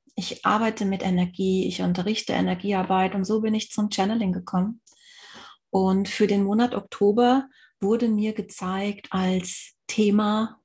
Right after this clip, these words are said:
Eruption. Als ich das Schöpfung gefragt habe, das ist das, was ich mache, also ich verbinde mich mit Schöpfung, Quelle, Energie von allem, was ist. Ähm, als ich das gehört habe, habe ich nat-,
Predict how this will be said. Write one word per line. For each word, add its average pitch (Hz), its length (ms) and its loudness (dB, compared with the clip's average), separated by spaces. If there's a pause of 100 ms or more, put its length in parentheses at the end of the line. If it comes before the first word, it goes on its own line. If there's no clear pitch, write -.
Eruption. 175 880 2 (960)
Als 226 160 4
ich 220 100 4
das - 420 0 (300)
Schöpfung 254 320 4
gefragt 233 500 2
habe, 233 200 2 (160)
das 208 160 -4
ist 247 120 -8
das, 202 220 -2
was 202 100 -4
ich - 200 -4
mache, 208 200 0
also 190 140 0
ich 190 140 -2
verbinde 190 340 -2
mich 185 180 -2
mit 180 140 0
Schöpfung, 220 640 0
Quelle, 202 520 -2 (100)
Energie 196 340 -4
von 196 220 -4
allem, 196 260 -2
was 190 160 -6
ist. 254 280 0 (680)
Ähm, 208 240 4
als 214 120 0
ich 208 100 4
das 247 180 4
gehört 233 340 4
habe, 214 140 4
habe 202 100 4
ich 202 80 -4
nat-, 208 800 -4